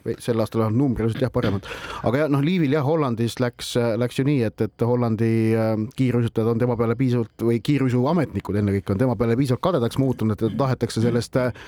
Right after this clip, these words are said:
heast, äh, keskkonnast veidikene eemale lükata. No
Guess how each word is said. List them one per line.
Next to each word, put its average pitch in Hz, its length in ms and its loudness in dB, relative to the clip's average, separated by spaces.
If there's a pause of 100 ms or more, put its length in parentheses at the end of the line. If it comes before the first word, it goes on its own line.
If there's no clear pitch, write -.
(360)
heast, 147 460 0
äh, 117 240 2
keskkonnast 120 560 -2
veidikene 120 800 0
eemale 135 480 0
lükata. 123 540 -2 (260)
No 135 140 0